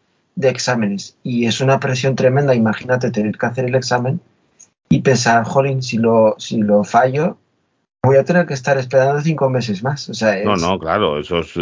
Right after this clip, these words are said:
Speaker 2: aquí, bueno, aquí en
Speaker 1: Ah.
Speaker 2: España ha pasado también, incluso ha habido huelgas de examinadores por, por condiciones, y ahora yo sé que por el covid, pues también ha pasado de que se han acumulado...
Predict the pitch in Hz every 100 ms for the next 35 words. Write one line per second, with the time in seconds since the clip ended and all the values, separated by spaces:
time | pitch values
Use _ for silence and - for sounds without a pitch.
0 | - 73 - 87 98 76 80 85 82 92
1 | 95 98 95 95 92 95 90 80 101 117
2 | 98 87 87 85 76 76 123 101 80 82
3 | 80 82 78 76 76 73 71 71 107 110
4 | 80 78 80 78 73 80 80 80 78 -
5 | - - - 90 82 107 95 92 87 92
6 | 90 92 85 90 82 95 92 98 98 95
7 | 78 78 76 73 76 - 80 80 82 82
8 | - 80 78 82 85 82 82 85 85 82